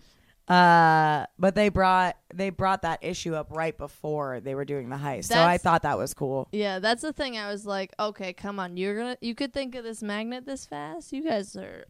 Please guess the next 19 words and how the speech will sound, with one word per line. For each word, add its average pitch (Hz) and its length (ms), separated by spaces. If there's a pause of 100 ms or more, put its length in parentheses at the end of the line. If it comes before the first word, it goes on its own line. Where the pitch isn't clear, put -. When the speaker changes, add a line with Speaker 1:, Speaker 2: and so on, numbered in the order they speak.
Speaker 2:
are 220 180
geniuses." - 960 (160)
Speaker 1:
Badass 185 880
ladies. 202 1040 (1040)
Speaker 2:
Um, 190 680
Speaker 1:
Would 220 260
you, 277 600 (800)
would 220 200
you 247 140
risk, 254 400 (240)
would 214 120
you 233 160
risk 240 420
for, 233 380
uh, 220 300 (340)
for 208 120
that 214 140
much 220 180
money? 226 320